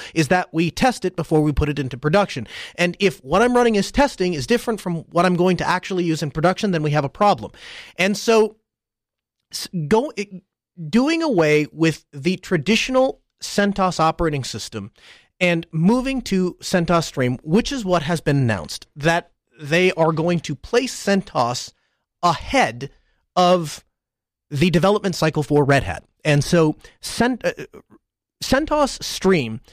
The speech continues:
will be developed first. It is not a beta. It goes through the same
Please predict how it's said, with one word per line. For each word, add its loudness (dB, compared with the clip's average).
will 6
be 2
developed 0
first. -2
It 2
is 0
not 4
a 2
beta. -2
It 2
goes 2
through -6
the -2
same 2